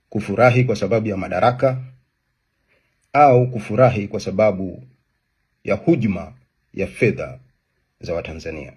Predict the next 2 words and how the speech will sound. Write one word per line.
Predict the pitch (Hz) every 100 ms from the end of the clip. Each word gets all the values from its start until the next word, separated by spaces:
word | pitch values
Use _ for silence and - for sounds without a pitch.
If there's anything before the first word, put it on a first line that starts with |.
| _ _ _ _ _ _ _ _ _ _ _ _ _ _ _ _ _ _ _ _ _ _ _ _ _ _ _ -
Nisiendelee | 110 131 139 170 202
sana, | 185 147 113 127